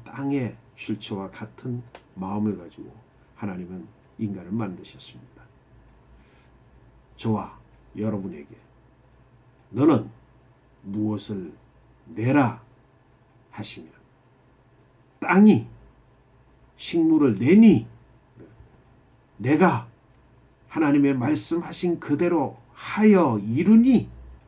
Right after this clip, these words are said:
하나님 보시기에 좋았더라." 이것이 바로 하나님의 세 번째 단계 창조의 하나님이 좋았-,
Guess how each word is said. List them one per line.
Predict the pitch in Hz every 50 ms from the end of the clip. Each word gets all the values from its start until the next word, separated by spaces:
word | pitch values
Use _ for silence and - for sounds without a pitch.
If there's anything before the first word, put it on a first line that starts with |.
| _ - - - - - - - - _ _ _ - _ _ _ _ - - _ _ - _ _ _ _ _ _
하나님 | - 135 127 107 95 92 92 90
보시기에 | - 85 85 - - - - - 101 117 135 131 127 135 - _ _ _
좋았더라." | - - - - - _ _ - - - - - _ _ _ - - - - - _ _ _ - - - - _ _ _
이것이 | - 139 139 135 - 143
바로 | 123 123 120 120 117
하나님의 | 117 147 139 127 123 123 120 120 120 123 120 117 - _ _ _ _ _ _ _ _ _ -
세 | - - - 143 147 151
번째 | 156 165 170 170 - 170 151
단계 | - 120 120 117 107 120 123 117 -
창조의 | - - - - 170 175 175 170 139 160 156 147 143 151 147 120 92 - - - _ _ _ _
하나님이 | - - - 170 156 143 139 139 135 139 135 127 -
좋았-, | - - - 120 123 131 135 139